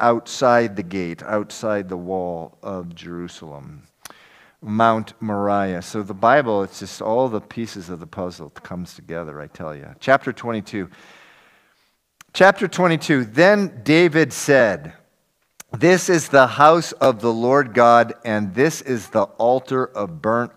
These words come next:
offering for Israel.'" And remember in Deuteronomy, God told Moses, "I'm gonna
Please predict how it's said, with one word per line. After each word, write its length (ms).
offering 520
for 220
Israel.'" 500
And 200
remember 300
in 100
Deuteronomy, 840
God 320
told 240
Moses, 540
"I'm 140
gonna 260